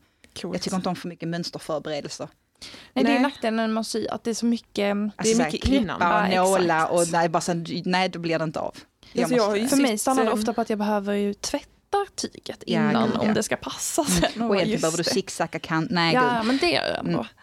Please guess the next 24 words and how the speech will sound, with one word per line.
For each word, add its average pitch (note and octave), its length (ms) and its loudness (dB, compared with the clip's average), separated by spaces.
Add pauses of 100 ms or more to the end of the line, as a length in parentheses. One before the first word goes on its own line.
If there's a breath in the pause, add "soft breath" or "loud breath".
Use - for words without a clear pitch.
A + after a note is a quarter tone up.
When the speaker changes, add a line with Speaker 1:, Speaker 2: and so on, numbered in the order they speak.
Speaker 2:
Ja, E3 280 -2
nej. - 120 -4
Speaker 3:
Ja. A3 80 -8 (380 loud breath)
Men D#4+ 120 4
Jessica, D#4+ 240 0
vad D#4 120 0
stickar - 260 -4
du - 80 -8
på? - 160 -10 (360 loud breath)
Speaker 2:
Ja, G#3+ 120 -2
vad A#3 140 0
stickar C4 300 0
jag - 200 -2
på? G3+ 80 -2 (520 loud breath)
Eh, G#3 400 2
sist - 340 -2
vi F#3 80 2
poddade F3+ 400 2
så A3 140 0
hade C#4 260 4
ju B3 400 4
jag A3 140 2
påbörjat G#3+ 400 -4
fåtöljdklädseln - 880 -4